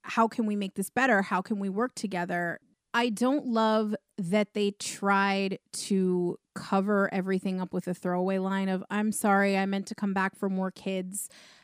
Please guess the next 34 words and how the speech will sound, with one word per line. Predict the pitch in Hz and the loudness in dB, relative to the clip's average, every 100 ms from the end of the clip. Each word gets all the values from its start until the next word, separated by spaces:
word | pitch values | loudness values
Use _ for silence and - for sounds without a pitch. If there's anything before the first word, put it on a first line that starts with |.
| _ _ - - | _ _ -10 2
I | 208 | 2
just | 196 202 - | 2 -2 0
got | 190 - | -2 0
too | 202 | 0
busy," | 185 185 180 | 0 0 -2
because | 185 220 185 | -2 -4 -2
that's | 196 220 240 - | 2 0 0 -4
where | 214 214 | -2 0
these | 202 190 | -2 -4
parameters | - 190 190 190 185 180 | -2 0 0 0 0 -2
should | - 185 | -2 -4
have | 180 185 | -4 -4
been | 185 180 | -6 -6
clearly | - 185 180 180 | -4 -2 -2 -4
defined. | 175 - 185 175 170 156 - _ - | -6 -6 -6 -6 -8 -10 -14 _ -14
But | 180 202 190 185 - _ - - _ _ _ - | -2 0 0 -2 -8 _ -20 -20 _ _ _ 0
as | 214 - | 0 0
far | - 214 233 | 0 2 4
as | 247 214 | 2 0
Ben | 214 208 196 | 0 0 0
goes, | 190 196 202 208 - _ | 2 4 2 0 -8 _
this | 196 180 226 233 | -6 0 0 0
is | 202 | 0
where | 196 196 185 185 185 | 2 2 2 0 -2
I'm | - 196 190 | -2 -2 0
glad | 190 190 190 190 180 180 - _ | -2 0 0 0 -2 -6 -12 _
he's | - 214 180 | -4 -2 -2
not | 185 190 196 | 0 0 0
wrestling | 196 190 - 190 180 180 | 0 -2 -2 -4 -4 -4
with | 175 | -2
his | 180 - | -4 -4
inner | 190 180 | -4 -6
beast, | 180 190 180 - - | -4 -6 -6 -8 -6
because | 190 185 190 185 185 185 | -6 -4 -2 -2 -2 -4